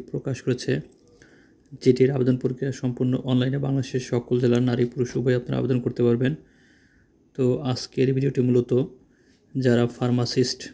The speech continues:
ডিপ্লোমা সম্পন্ন করেছেন তাদের জন্য। আপনারা সকলেই জানেন, ফার্মাসিস্ট পদে দীর্ঘদিন যাবৎ কোনো সার্কুলার প্রকাশ হচ্ছিল না। তো কারা অধিদপ্তর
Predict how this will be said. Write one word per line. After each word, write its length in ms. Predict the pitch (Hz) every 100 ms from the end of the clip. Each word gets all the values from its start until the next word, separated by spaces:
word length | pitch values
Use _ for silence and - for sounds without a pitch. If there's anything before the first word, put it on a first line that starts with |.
| _ _ _ _ _ _ _ _ _ _ _ _ -
ডিপ্লোমা 320 | 131 131 127
সম্পন্ন 320 | 131 120 131 127
করেছেন 260 | 123 135
তাদের 240 | 131 120 123
জন্য। 160 | 127 123
আপনারা 220 | 120 127 -
সকলেই 300 | 131 127 127 127
জানেন, 220 | 123 135 -
ফার্মাসিস্ট 540 | 127 131 127 123 - -
পদে 300 | 127 120 131 135 139
দীর্ঘদিন 360 | 127 127 123 123
যাবৎ 240 | 120 120 123 - _ - - _ _
কোনো 120 | 131 123
সার্কুলার 440 | - 123 - 123 120
প্রকাশ 240 | 127 127 -
হচ্ছিল 260 | 127 - 123 123
না। 60 | 147 -
তো 80 | 139 139 - _ _ - _ _ -
কারা 180 | 123 127
অধিদপ্তর 480 | 127 131 123 135